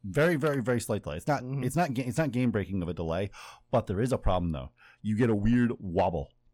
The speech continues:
Speaker 2: Hmm.
Speaker 1: The line goes.
Speaker 2: Oh yeah, 'cause
Speaker 1: It's
Speaker 2: it's,
Speaker 1: weird.
Speaker 2: it's, it's the refraction of the, of the,
Speaker 1: Yeah.
Speaker 2: the, yeah.
Speaker 1: You get a weird. It's like, yeah, no, that's not a, that's a no go. And then the stupid. This is what I don't get. Like, and I've actually discerned a lot of fucking fake artists real fast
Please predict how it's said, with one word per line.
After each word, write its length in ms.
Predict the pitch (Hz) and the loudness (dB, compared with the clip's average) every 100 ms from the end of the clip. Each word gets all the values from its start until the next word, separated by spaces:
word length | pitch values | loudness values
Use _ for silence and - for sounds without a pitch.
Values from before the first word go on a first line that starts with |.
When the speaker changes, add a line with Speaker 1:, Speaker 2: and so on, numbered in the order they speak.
| _ _ _ _ _ _ _ _ _ - 104 | _ _ _ _ _ _ _ _ _ -20 -8
Speaker 2:
Hmm. 120 | 175 160 - _ | -4 -4 -4 _
Speaker 1:
The 100 | - | -2
line 320 | 123 113 127 120 | 0 2 2 2
goes. 140 | 98 | 0
Speaker 2:
Oh 920 | 87 101 110 107 107 98 131 196 196 180 | -2 -2 0 0 0 2 4 6 6 4
yeah, 240 | 151 165 | 2 -2
'cause 80 | 135 | 0
Speaker 1:
It's 180 | 151 139 | 0 2
Speaker 2:
it's, 80 | 117 | 4
Speaker 1:
weird. 260 | 143 151 135 | 4 6 4
Speaker 2:
it's, 140 | - | 0
it's 200 | 175 170 | -4 -4
the 220 | 160 151 | -4 -2
refraction 600 | 135 143 - 139 151 139 | -2 -4 -2 -2 -2 -4
of 100 | 120 | -6
the, 120 | 107 110 | -6 -6
of 220 | - 120 | -6 -4
the, 100 | 120 | 0
Speaker 1:
Yeah. 260 | 131 147 107 | 4 4 2
Speaker 2:
the, 160 | 110 98 - | -2 -10 -12
yeah. 220 | 117 127 | -8 -4
Speaker 1:
You 100 | 117 | 0
get 100 | 123 | 2
a 40 | 135 | 4
weird. 300 | 127 151 - | 4 2 0
It's 160 | 110 | -4
like, 220 | 127 110 - | -4 -4 -4
yeah, 180 | 110 | -4
no, 180 | 95 101 | -2 0
that's 180 | 98 95 | -2 -2
not 140 | 110 | -2
a, 120 | 92 - | -4 -4
that's 200 | 117 113 | -4 -2
a 40 | |
no 160 | 101 101 | -2 0
go. 220 | 90 85 - - - | 0 -2 -4 -12 -4
And 200 | 123 117 | 2 4
then 280 | 131 131 120 | 4 2 -2
the 220 | 110 113 | -4 -4
stupid. 480 | 101 - 147 143 104 | -4 -6 -6 -4 -2
This 120 | 113 131 | 0 -2
is 80 | 143 | -2
what 100 | 147 | 0
I 40 | |
don't 100 | 117 | 0
get. 160 | 113 113 | -2 -4
Like, 220 | 107 101 - - - | -4 -6 -14 -20 -8
and 160 | 117 110 | -4 0
I've 140 | 113 | 2
actually 320 | 120 123 131 | 2 2 -2
discerned 400 | 110 104 117 120 | -2 -2 -2 -2
a 40 | 107 | -2
lot 300 | 95 98 104 | -2 0 0
of 80 | - | 0
fucking 320 | 117 - 87 | -4 -4 -8
fake 340 | - 101 95 | -4 -4 -4
artists 440 | 90 104 107 - - | -2 -2 -2 -6 -6
real 220 | 101 113 | -2 0
fast 520 | 95 85 107 - - | 0 0 0 -4 -14